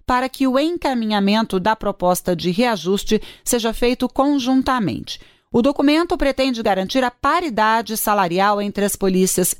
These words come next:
civil do D F e federal, além de tratar também dos policiais militares e bombeiros. Em outubro, foi entregue um estudo sobre o tema ao governador Ibanez Rocha e também ao presidente Jair Bolsonaro.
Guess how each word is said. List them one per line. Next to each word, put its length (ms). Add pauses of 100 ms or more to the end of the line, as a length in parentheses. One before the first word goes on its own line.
(180)
civil 440
do 120
D 100
F 580
e 140
federal, 680 (300)
além 260
de 100
tratar 360
também 360
dos 200
policiais 520
militares 600
e 60
bombeiros. 720 (400)
Em 180
outubro, 580
foi 200
entregue 440
um 80
estudo 640
sobre 300
o 20
tema 400 (180)
ao 140
governador 540
Ibanez 460
Rocha 460
e 160
também 440
ao 100
presidente 640
Jair 240
Bolsonaro. 720